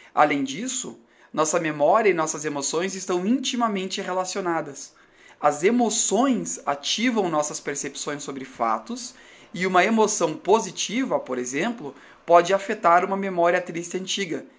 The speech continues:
que se torna mais agradável, ou vice-versa. É como tentar lembrar de eventos tristes enquanto ouve uma música animada que você gosta muito.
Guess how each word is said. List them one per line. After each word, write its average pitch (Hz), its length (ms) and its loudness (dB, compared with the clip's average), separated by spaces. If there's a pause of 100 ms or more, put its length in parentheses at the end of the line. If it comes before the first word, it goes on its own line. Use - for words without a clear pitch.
(140)
que - 80 -12
se 185 140 -4
torna 170 240 6
mais 165 240 2
agradável, 165 600 4 (340)
ou 151 160 -4
vice-versa. 135 680 -6 (540)
É 147 80 0
como 214 240 2
tentar 226 280 2
lembrar 160 380 4
de 143 120 -6
eventos 139 480 -6
tristes 180 720 -6 (140)
enquanto 190 400 2
ouve 175 240 6
uma 185 160 0
música 170 360 -2
animada 170 460 0
que 165 100 -10
você 160 240 -6
gosta 160 280 -2
muito. 139 340 -6